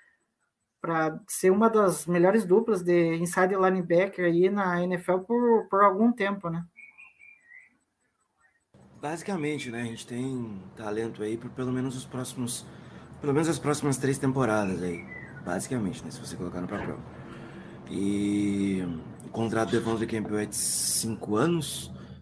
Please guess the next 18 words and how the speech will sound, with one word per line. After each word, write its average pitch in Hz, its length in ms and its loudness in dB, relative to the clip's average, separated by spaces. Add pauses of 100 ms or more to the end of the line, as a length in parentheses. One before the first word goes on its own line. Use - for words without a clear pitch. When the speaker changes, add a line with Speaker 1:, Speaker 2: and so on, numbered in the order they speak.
(120)
Speaker 2:
sendo 113 180 -2
a 113 60 0
primeira 110 320 -4
temporada 110 520 -6
essa. 123 400 -8 (600)
E 123 160 2
o 131 520 10
nosso 120 240 4
queridíssimo 113 560 6
Quay 113 280 10
Walker 110 480 8 (420)
tem 110 100 2
um 107 80 4
contrato 107 360 8
de - 80 0
calouro 107 400 8
por 98 160 0
mais 101 600 6